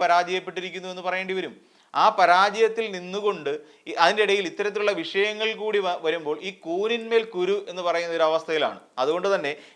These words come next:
വിജയിക്കാൻ കഴിയുമായിരുന്ന പല സാഹചര്യങ്ങൾ ഉണ്ടായിട്ട് പോലും തമ്മിത്തല്ലി ഇല്ലാതാകുന്ന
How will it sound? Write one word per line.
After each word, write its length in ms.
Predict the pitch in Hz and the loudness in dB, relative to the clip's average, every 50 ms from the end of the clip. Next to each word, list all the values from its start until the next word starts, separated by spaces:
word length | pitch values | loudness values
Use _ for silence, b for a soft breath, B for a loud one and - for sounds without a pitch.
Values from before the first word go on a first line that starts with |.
| B - | B -8
വിജയിക്കാൻ 440 | 147 143 165 180 196 190 190 208 208 202 196 | -2 2 4 4 4 4 2 0 0 2 0
കഴിയുമായിരുന്ന 760 | 185 175 180 190 196 196 196 196 196 196 190 196 196 196 202 196 - | 0 0 0 -2 -2 -2 -2 -2 0 0 0 0 -2 -2 -2 0 0
പല 100 | 175 175 190 185 | 0 0 0 0
സാഹചര്യങ്ങൾ 520 | 185 165 165 170 185 180 185 190 190 185 180 165 | 0 0 0 0 0 -2 -2 -4 -4 -4 -6 -8
ഉണ്ടായിട്ട് 420 | 160 160 170 180 180 185 180 190 180 147 | -2 2 4 4 4 4 0 -4 -4 -4
പോലും 220 | 139 123 107 98 b b b b b _ - | -4 -6 -6 -8 b b b b b _ 6
തമ്മിത്തല്ലി 720 | 151 151 165 175 185 196 196 - - 185 180 180 185 190 180 160 | 6 6 4 0 -4 -4 -2 0 0 0 0 0 -2 -4 -4 -6
ഇല്ലാതാകുന്ന 880 | 156 160 170 185 202 208 202 190 175 160 151 151 147 151 151 151 151 | -4 -2 0 2 2 4 4 4 6 6 4 2 0 -4 -8 -6 -4